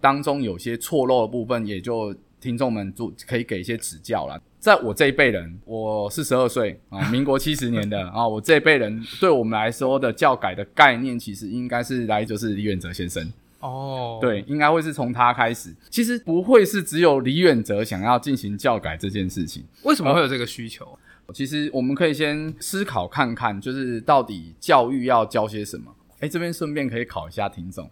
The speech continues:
Speaker 1: 首先出现的学校是先出现大学，还是先出现小学？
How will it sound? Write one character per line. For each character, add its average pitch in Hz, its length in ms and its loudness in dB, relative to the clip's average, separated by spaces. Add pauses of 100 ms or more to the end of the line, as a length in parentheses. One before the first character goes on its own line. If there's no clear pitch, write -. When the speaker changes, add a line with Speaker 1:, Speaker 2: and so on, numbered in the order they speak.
(420)
Speaker 1:
首 147 260 4
先 208 180 4
出 208 180 0
现 190 140 2
的 147 100 0
学 120 160 -2
校 110 440 2
是 170 160 -4
先 185 340 2
出 165 180 -4
现 156 220 0
大 127 220 6
学， 95 240 -8
还 113 120 0
是 127 140 -6
先 160 240 0
出 151 140 -8
现 139 120 2
小 90 140 -6
学？ - 140 -18